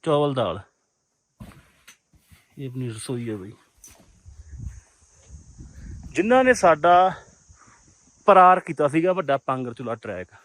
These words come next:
ਪਰ ਨਹੀਂ ਕੀਤਾ, ਪਰਾਰ ਕੀਤਾ ਸੀਗਾ, ਉਹਨਾਂ ਦੀ ਸ਼ਾਇਦ ਆ ਜਗ੍ਹਾ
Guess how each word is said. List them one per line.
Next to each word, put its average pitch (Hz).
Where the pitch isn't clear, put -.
ਪਰ 143
ਨਹੀਂ 139
ਕੀਤਾ, 143
ਪਰਾਰ 127
ਕੀਤਾ 104
ਸੀਗਾ, 120
ਉਹਨਾਂ 226
ਦੀ 240
ਸ਼ਾਇਦ 190
ਆ 202
ਜਗ੍ਹਾ 180